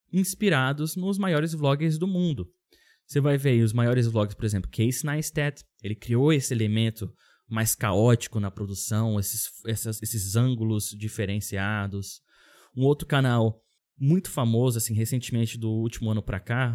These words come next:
do Peter McKinnon, que é um canal de um canadense que também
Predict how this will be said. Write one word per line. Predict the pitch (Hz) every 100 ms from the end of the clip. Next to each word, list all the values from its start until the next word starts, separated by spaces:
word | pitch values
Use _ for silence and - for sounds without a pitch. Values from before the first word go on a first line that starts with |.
| 113
do | 104
Peter | 101 160 165 143
McKinnon, | 123 104 - 104 107 135 - _ -
que | 127
é | 120
um | 147
canal | 151 135 110 104 101
de | 107 104
um |
canadense | 107 110 120 107 107 131 -
que | 139 -
também | 139 117 117 131 135